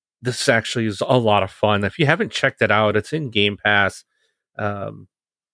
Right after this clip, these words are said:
and it is actually a lot of fun. Um, I probably will put some more time into it. Um, I did play some Far Cry six. Uh,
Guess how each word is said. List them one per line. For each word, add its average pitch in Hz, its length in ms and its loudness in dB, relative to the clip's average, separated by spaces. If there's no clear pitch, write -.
and 113 320 0
it 123 200 0
is 127 180 4
actually 107 320 -2
a 104 60 -6
lot 98 180 0
of 85 80 -10
fun. 85 460 -4
Um, 92 260 -12
I 107 240 -2
probably 135 500 0
will 117 120 2
put - 220 -6
some 113 160 -10
more 104 140 -4
time 101 280 -2
into 98 340 -6
it. 98 120 -6
Um, 120 240 0
I 127 140 4
did 139 360 2
play 143 400 2
some 127 280 -4
Far 117 320 2
Cry 107 340 0
six. - 720 -4
Uh, 107 440 -4